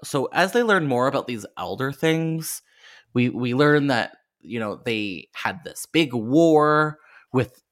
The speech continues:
unquote, the Star Spawn of Cthulhu and these other big monsters called the Mi-Go. And, um, shit went down with all of these scary monsters back in the day.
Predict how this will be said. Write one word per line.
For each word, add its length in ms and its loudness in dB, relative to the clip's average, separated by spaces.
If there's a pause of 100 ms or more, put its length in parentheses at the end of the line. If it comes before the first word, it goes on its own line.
unquote, 640 -2
the 80 -6
Star 580 0
Spawn 420 2
of 180 -6
Cthulhu 800 4 (380)
and 120 -2
these 300 -4
other 220 2
big 280 -2
monsters 600 -2
called 240 -2
the 80 -10
Mi-Go. 800 4 (560)
And, 420 -2
um, 560 -2 (560)
shit 280 2
went 160 -4
down 260 0
with 120 -4
all 200 4
of 120 0
these 220 -2
scary 340 -2
monsters 520 -4
back 280 -10
in 80 -8
the 80 -8
day. 540 0